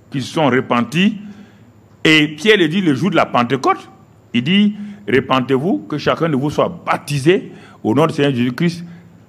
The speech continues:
pour la rémission, la repentance de vos péchés et tout, tout, tout. » Le baptême, c'est pour eux. Mais pourquoi lui qui n'a jamais péché s'est fait baptiser ? Qu'est-ce que le baptême ? On te dit, c'est l'immersion.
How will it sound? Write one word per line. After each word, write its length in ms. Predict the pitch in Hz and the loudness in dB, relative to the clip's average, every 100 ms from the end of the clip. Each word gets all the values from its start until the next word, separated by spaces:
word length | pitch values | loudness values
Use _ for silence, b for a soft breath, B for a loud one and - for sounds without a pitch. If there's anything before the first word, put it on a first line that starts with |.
| - | -2
pour 120 | 165 | 2
la 160 | 135 | 4
rémission, 380 | 120 127 120 151 | 4 2 2 2
la 120 | 131 | 2
repentance 280 | 120 120 131 | 2 0 0
de 60 | 147 | 2
vos 160 | 127 | 0
péchés 360 | 104 123 - 151 | 0 -2 0 0
et 100 | 120 | 0
tout, 120 | 156 | -2
tout, 120 | 131 | -2
tout. » 240 | 113 160 208 B B B - | 0 -2 -4 B B B -2
Le 160 | 151 | 2
baptême, 420 | 170 175 175 226 214 | 2 2 0 0 0
c'est 100 | - | -4
pour 200 | 117 113 | -6 -10
eux. 60 | - | -4
Mais 120 | 196 | -4
pourquoi 520 | - 285 294 - 247 | 0 0 0 0 -2
lui 400 | 214 202 240 311 | 0 2 4 2
qui 100 | 302 | 0
n'a 120 | 170 135 | -4 -2
jamais 200 | 175 208 | -2 -2
péché 520 | 160 135 196 208 - B B | -2 -4 0 -2 -4 B B
s'est 300 | - - 147 | -20 -6 -6
fait 160 | 110 165 | -4 -6
baptiser ? 580 | 104 101 - 80 - 104 - - - - - - - - - - - - _ _ | -4 -8 -8 -14 -14 -18 -20 -20 -20 -20 -20 -20 -20 -20 -20 -20 -20 -20 _ _
Qu'est-ce 220 | 247 208 | 0 0
que 100 | - | 0
le 100 | 113 | 0
baptême ? 520 | 90 92 - 95 - - B B B B B - | 0 -4 -2 -6 -6 -12 B B B B B 2
On 120 | 180 | 2
te 100 | 175 | 4
dit, 180 | 180 240 | 4 2
c'est 340 | - 170 190 - - | 2 0 -2 -6 -10
l'immersion. 800 | 110 127 151 147 135 - - - | -4 -2 0 0 -2 -4 -6 -8